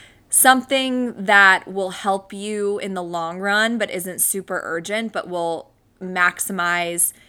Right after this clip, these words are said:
your entire day rather than having you sit and be unproductive.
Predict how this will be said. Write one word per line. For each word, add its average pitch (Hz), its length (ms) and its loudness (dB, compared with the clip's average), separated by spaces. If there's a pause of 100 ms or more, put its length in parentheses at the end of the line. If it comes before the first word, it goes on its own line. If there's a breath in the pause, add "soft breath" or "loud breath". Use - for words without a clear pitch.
(240 soft breath)
your 190 140 -2
entire 180 600 -2
day 165 440 0
rather 170 400 0
than 165 380 -4
having 175 400 -6
you 170 140 -8
sit - 380 -2
and 170 180 -6
be 170 160 -4
unproductive. 214 920 -4